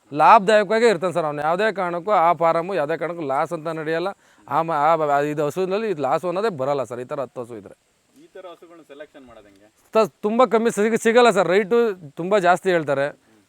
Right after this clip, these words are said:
Speaker 1: ಒಂದೂವರೆ, ಒಂದು ಎಪ್ಪತ್ತು, ಒಂದು ಎಂಬತ್ತು ಹೇಳ್ತಾರೆ. ಹಂಗಾಗಿ ಜನ ತಗೊಳ್ಳೋಕ್ಕೂ ಹಿಂದೆ ಮುಂದೆ ನೋಡ್ತಾರೆ ಸರ್. ಏನಾರು ಹೆಚ್ಚು ಕಮ್ಮಿ ಆಯಿತು ಅಂದರೆ ಒಂದು ಎಪ್ಪತ್ತು, ಒಂದು ಎಂಬತ್ತು ಹೋಯ್ತು ಅಂತ ತಗೊಳ್ಳೋರು ಹಿಂದೆ ಮುಂದೆ ನೋಡ್ತಾರೆ. ಈ ಫಾರಮ್ ಯಾರು ಮಾಡ್ತಾರೆ ಈಗ ಅಂಥವ್ರು ಮಾತ್ರ ಈ ಹಸು ಅಂತ, ಇಂಥ ಹಸುಗಳು ಕೈ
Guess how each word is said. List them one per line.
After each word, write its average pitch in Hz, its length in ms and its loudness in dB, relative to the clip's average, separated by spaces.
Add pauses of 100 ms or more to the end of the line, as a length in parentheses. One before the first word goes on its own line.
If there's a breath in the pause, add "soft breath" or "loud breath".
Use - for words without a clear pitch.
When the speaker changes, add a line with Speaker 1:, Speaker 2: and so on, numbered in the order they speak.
(120)
Speaker 1:
ಒಂದೂವರೆ, 175 440 2 (200)
ಒಂದು 170 180 -4 (420)
ಎಪ್ಪತ್ತು, 165 300 -4 (100)
ಒಂದು 165 220 -4
ಎಂಬತ್ತು 160 300 -2
ಹೇಳ್ತಾರೆ. 135 300 -4 (480 soft breath)
ಹಂಗಾಗಿ 190 360 0 (100)
ಜನ 165 100 0 (140)
ತಗೊಳ್ಳೋಕ್ಕೂ 175 400 0
ಹಿಂದೆ 175 160 -4
ಮುಂದೆ 170 140 -4
ನೋಡ್ತಾರೆ 151 260 -6
ಸರ್. 151 140 -4
ಏನಾರು 165 180 -2
ಹೆಚ್ಚು 156 180 -10
ಕಮ್ಮಿ 165 220 -4
ಆಯಿತು 160 240 -6
ಅಂದರೆ 165 240 -4
ಒಂದು 156 120 -8 (100)
ಎಪ್ಪತ್ತು, 156 280 -8
ಒಂದು 151 160 -8
ಎಂಬತ್ತು 156 240 -8
ಹೋಯ್ತು 160 280 -6
ಅಂತ 147 120 -8 (680 soft breath)
ತಗೊಳ್ಳೋರು 202 440 4
ಹಿಂದೆ 196 220 -2
ಮುಂದೆ 185 200 -2
ನೋಡ್ತಾರೆ. 135 320 -4 (460 soft breath)
ಈ - 20 -2 (100)
ಫಾರಮ್ 175 420 4
ಯಾರು 180 200 2
ಮಾಡ್ತಾರೆ 180 340 0
ಈಗ 165 120 -4 (180)
ಅಂಥವ್ರು 160 380 -2
ಮಾತ್ರ 165 240 -4
ಈ - 80 -2
ಹಸು 139 180 -8
ಅಂತ, 156 220 -8
ಇಂಥ 143 160 -10
ಹಸುಗಳು 147 300 -8
ಕೈ 147 80 -4